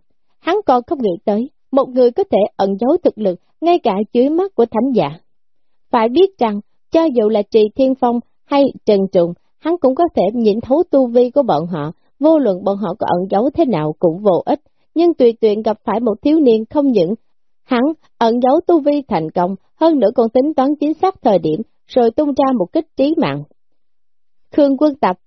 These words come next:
thân là thánh giả, là nhân vật đứng đầu thế gian, phản ứng mau lẹ bực này, trong nháy mắt trường kiếm nhập vào cơ thể, cũng trong nháy mắt đó hắn lập tức phong tỏa tất cả các kinh mạch trong cơ thể,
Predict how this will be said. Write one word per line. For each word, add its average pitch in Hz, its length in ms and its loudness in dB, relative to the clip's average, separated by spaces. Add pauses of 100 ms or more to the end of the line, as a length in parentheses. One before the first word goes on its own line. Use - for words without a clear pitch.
(120)
thân 339 200 0
là 214 180 2
thánh 302 240 0
giả, 170 280 0 (400)
là 254 200 2
nhân 320 240 2
vật 240 240 0
đứng 311 240 0
đầu 190 200 2
thế 269 180 -2 (140)
gian, 175 180 -2 (360)
phản 220 240 0
ứng 311 260 0 (140)
mau 285 260 2
lẹ 175 220 0
bực 185 240 -2
này, 160 180 -4 (420)
trong 247 160 2
nháy 247 160 4
mắt 349 180 -2 (100)
trường 196 240 2
kiếm 247 220 0
nhập 240 200 0
vào 190 100 0
cơ 269 160 0 (120)
thể, 151 140 0 (380)
cũng 226 200 0
trong 247 200 0
nháy 233 140 2
mắt 302 200 -2
đó 240 180 0
hắn 294 240 -2
lập 302 220 -2
tức 330 160 -2 (100)
phong 262 200 0
tỏa 160 220 -2 (100)
tất 339 220 0
cả 180 240 -4
các 294 160 -8
kinh 277 200 2
mạch 175 240 -4
trong 247 260 0
cơ 240 200 2
thể, 156 220 0